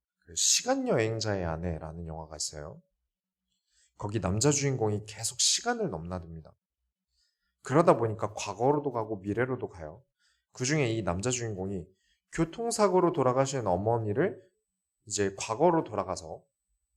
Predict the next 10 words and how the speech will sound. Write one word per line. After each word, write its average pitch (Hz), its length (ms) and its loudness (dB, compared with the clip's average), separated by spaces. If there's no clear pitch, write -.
어머니가 147 560 2
처녀일 247 520 -2
때 101 80 -6
만납니다. - 520 -18
어머니는 170 540 8
자기 127 280 2
아들인 123 320 4
걸 127 100 6
모르지만 104 640 -2
아들은 117 500 -2